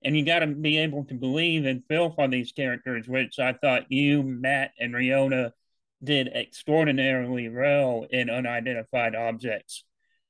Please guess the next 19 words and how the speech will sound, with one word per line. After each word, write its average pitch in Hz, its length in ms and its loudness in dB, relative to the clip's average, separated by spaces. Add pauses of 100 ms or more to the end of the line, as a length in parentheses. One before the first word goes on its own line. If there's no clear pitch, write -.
(160)
I - 80 -16
think 160 240 2
I've 143 180 2
told 131 340 4
so 151 200 0
many 147 260 2
people 143 460 -2
about 131 320 -2
this 127 240 -8
movie 135 380 -2
<laughs> - 20 -4
now. 123 380 0
It's, - 220 -16 (140)
like, 127 220 0 (280)
one 147 140 4
of 151 120 4
the 139 40 2
most 143 400 0
beautiful, 143 640 0